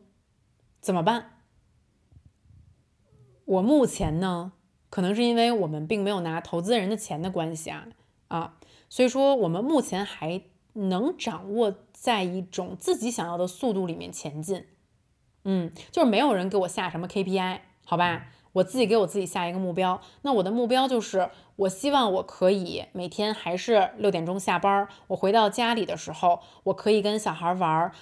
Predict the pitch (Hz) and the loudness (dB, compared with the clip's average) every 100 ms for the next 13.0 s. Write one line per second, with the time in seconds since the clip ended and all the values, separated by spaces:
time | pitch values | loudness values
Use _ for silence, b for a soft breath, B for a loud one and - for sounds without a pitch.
0 | B 220 226 226 247 196 170 160 165 240 | B 2 4 2 0 -2 -2 -2 -4 0
1 | 208 185 220 214 233 233 254 - 190 170 | 0 0 -4 -2 -2 -4 -10 -4 2 2
2 | 185 B B 180 233 226 175 180 202 190 | 0 B B -2 2 2 4 2 0 -4
3 | 180 190 202 208 202 202 196 190 - B | -2 -2 -2 -4 0 0 2 0 -6 B
4 | - 190 277 285 240 262 240 214 202 196 | -4 2 4 6 6 2 2 0 0 -4
5 | 214 190 185 180 170 - 165 - 180 - | -4 -2 -2 -2 -6 -10 -12 -8 -8 -4
6 | 185 180 185 180 180 190 - _ b 202 | -2 -2 -6 -8 -10 -12 -16 _ b 2
7 | 262 285 202 190 170 170 190 196 - 240 | 4 4 2 -4 -6 -4 -2 -4 -6 -6
8 | 320 262 - - _ _ _ _ 202 185 | 0 0 0 -10 _ _ _ _ -4 -2
9 | 170 - b b b 269 269 277 277 277 | -4 -14 b b b -2 0 2 4 4
10 | 240 262 233 247 226 214 220 254 226 - | 4 2 2 0 0 -2 0 -2 -2 -2
11 | 208 196 196 185 185 180 175 180 175 - | -2 -2 -4 -6 -4 -6 -4 -4 -6 -6
12 | 214 190 175 165 170 190 175 165 165 160 | -4 2 2 0 -4 -4 -6 -6 -6 -6